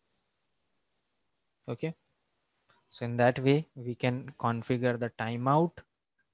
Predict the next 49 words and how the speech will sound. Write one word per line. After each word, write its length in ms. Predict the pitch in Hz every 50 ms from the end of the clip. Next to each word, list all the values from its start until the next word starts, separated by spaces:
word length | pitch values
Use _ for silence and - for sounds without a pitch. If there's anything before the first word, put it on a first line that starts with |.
| _ 113
the 180 | 113 120 113 107
wait, 380 | 113 123 127 151 175 - - - _ _ _ _ -
wait 240 | 123 123 127 131 -
is 100 | 160 147
nothing 300 | 147 151 143 151 151 139
but 160 | 123 120 123
the 80 | 123 117
hard-coded 520 | 123 123 117 - - 135 127 127 127 117
wait. 160 | 113 110 104 -
It 180 | - 113 113 -
will 180 | 131 135 127
wait 240 | 127 135 139 - -
for 180 | - - 139 127
ten 240 | - 131 127 131 123
seconds. 420 | - 123 - - 107 104 - -
Let's 200 | 113 113 113 -
suppose 280 | - - - 123 120 117
I 80 | 120 117
put 220 | - - 113 127
a 60 | 123
ten 240 | 120 - 127 127 127
second 320 | - 135 - 135 135 131
wait. 200 | 131 143 156 - - - - - _ _ _ -
It 120 | 117 117
will 120 | 127 123
definitely 500 | 117 127 123 - 139 135 139 131 147 147
wait 180 | 135 127 123 -
for 160 | - - 127
ten 220 | - 117 113 110 110
seconds 440 | - 104 - 113 101 104 - - _ _ _ _ _ _ _ _ -
before 260 | 123 117 - 139 127
running 320 | - 120 117 117 113 113
this 160 | 113 113 104 107
action. 340 | 101 - - - - 113 - _ _ _ _ _ _ _ _ _ _ _ _ _ _ _ _ _ _ _ _ _ _ _ _ _ -
Before 340 | 123 123 - - 147 147 143
executing 580 | 135 120 120 131 127 - 139 123 147 143 139 127
this 220 | 123 143 147 -
action, 500 | 139 117 113 - - - 120 147 175 175 -
if 160 | 127 123 -
I 100 | 135 123
wait, 200 | 123 123 123 120 - _ _ _ _
want 300 | 127 120 123 123 123 123
to 60 | 139
wait 300 | 131 123 127 123 127 123
a 60 | 131 -
particular 420 | - 123 113 127 120 127 123 120
amount 300 | 120 120 120 117 117 123
of 180 | 120 117 - -
time, 360 | 123 117 117 135 170 202 214